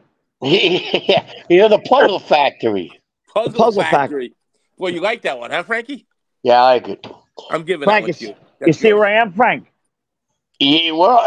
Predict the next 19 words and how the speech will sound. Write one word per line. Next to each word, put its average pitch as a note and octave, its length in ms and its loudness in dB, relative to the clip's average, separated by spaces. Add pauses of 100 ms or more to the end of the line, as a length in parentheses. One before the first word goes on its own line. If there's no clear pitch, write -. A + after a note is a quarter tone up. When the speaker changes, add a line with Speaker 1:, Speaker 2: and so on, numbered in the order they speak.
Speaker 1:
uh, E3+ 60 4
you're F3 200 0
in, F#3 80 0
um, E3 460 2
that D3 180 2
pizza G#3 320 0
place. A#2+ 480 -2 (400)
Speaker 3:
Money G3 240 2
God. C3+ 280 0 (100)
Speaker 2:
<laughs> - 40 -20 (1300)
It's - 40 -2
a G#3 80 -2
Pizza A#3 400 -4
Hut. C3 280 -6 (460)
<laughs> - 480 -8
Speaker 1:
Not G#3 340 4
owned A3 360 6
by G3 180 4
Indians. F#3 800 0